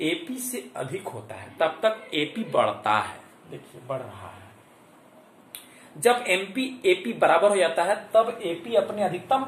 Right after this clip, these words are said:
बिंदु पर होता है। जब एमपी एपी से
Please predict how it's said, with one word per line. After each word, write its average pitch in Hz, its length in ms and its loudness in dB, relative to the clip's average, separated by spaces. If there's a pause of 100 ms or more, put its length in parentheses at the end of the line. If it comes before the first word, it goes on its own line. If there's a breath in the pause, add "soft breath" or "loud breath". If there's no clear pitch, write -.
बिंदु 165 280 -6
पर 160 160 -2
होता - 260 -12
है। - 160 -16 (720 loud breath)
जब 285 500 4
एमपी 262 420 0 (120)
एपी 285 220 0
से - 140 2